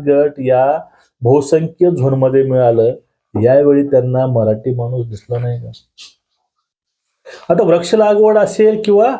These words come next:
अ, त्यासाठी देखभालीसाठी दोन हजार बारा ते एकोणीसच्या काळात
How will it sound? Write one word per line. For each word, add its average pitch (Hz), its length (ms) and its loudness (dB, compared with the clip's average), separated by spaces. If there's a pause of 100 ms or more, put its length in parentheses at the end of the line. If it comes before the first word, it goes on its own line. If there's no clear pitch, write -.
(400)
अ, 147 120 2
त्यासाठी 170 760 0
देखभालीसाठी 156 960 0
दोन 156 220 -2
हजार 160 380 0
बारा 160 500 2
ते 165 180 -4
एकोणीसच्या 156 600 -4
काळात 143 440 2